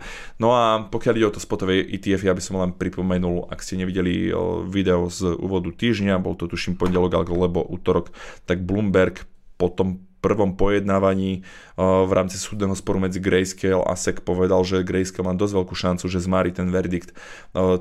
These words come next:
tej americkej komisie, ktorá zamietla ich spotové E T F. Eh, odhadli to na nejakých, eh, sedemdesiat percent. Čiže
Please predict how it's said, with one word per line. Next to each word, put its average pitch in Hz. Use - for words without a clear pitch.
tej 95
americkej 92
komisie, 90
ktorá 95
zamietla 92
ich 85
spotové 90
E 87
T 95
F. 92
Eh, -
odhadli 98
to 95
na 90
nejakých, 90
eh, 90
sedemdesiat 90
percent. 90
Čiže 98